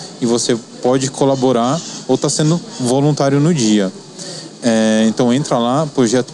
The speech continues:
Por Amor Avaré. E caso você estiver ouvindo esse podcast depois, já tenha passado, ah, o Natal, é, você pode ser voluntário.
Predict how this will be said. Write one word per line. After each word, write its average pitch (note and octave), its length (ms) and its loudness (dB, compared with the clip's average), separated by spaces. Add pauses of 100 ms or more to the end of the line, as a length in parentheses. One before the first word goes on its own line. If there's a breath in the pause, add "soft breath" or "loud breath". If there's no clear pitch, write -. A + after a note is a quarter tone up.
Por C#3+ 180 2
Amor C3+ 280 2
Avaré. A2+ 480 2 (680 loud breath)
E C3 320 4 (120)
caso F#3 300 2
você D#3 200 0
estiver C3 300 0
ouvindo A#2+ 320 2
esse A#2+ 120 -2
podcast A2+ 600 0
depois, C3 560 2
já B2 100 2
tenha C3+ 220 0
passado, A#2+ 760 0
ah, G#2 140 2
o G#2 60 0
Natal, A2 560 0 (440 loud breath)
é, A2+ 140 2
você B2 320 0
pode C3 360 -2
ser D3 100 0
voluntário. A#2+ 680 2